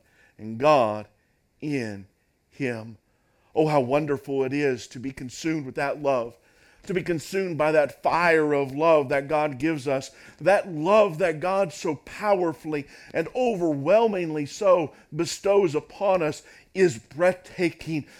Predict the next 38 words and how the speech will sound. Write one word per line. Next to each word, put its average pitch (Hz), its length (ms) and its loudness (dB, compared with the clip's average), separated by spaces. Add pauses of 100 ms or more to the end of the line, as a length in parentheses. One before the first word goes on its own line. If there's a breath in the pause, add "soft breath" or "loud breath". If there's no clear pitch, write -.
(120)
And 180 180 0
as 202 340 2
we 185 200 -8
dwell 165 720 6
in 170 100 0
that 156 260 0
wonderful 170 640 -2
love 165 400 6
that 143 160 -2
he 190 180 -8
is 160 140 0
so 160 220 -2
richly, 165 600 -6 (580 loud breath)
uh, 175 260 -2
defined 196 580 2
himself 180 640 0
by, 180 320 2 (300 loud breath)
the 165 100 0
Bible 180 400 0
teaches 202 460 -6
us 170 180 0
that 156 160 -4
it 151 100 -6
consumes 170 720 -6
us. 151 380 -4 (260 loud breath)
I 165 120 -4
love 156 400 4
what 156 140 -2
Hebrews 160 440 -8
chapter 180 320 -4
twelve 180 400 2
states, 165 380 -2 (240 loud breath)
"For - 160 -4
our 190 200 8
God 185 380 2
is 165 220 0
a 165 100 0
consuming 147 1120 -6